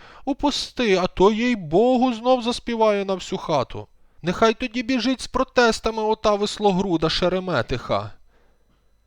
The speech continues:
І жіночий голос уже крикнув: «Ну, таких дурнів я ще не бачила!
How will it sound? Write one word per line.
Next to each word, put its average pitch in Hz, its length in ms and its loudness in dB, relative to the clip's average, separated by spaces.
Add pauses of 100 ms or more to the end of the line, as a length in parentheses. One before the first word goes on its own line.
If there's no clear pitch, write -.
(200)
І 127 80 -4
жіночий 120 520 -4
голос 160 580 0
уже 135 300 -2
крикнув: 104 560 -8 (680)
«Ну, 170 100 -4
таких 196 720 2
дурнів 196 400 0
я 180 180 6
ще - 240 0
не 165 120 0
бачила! 104 640 0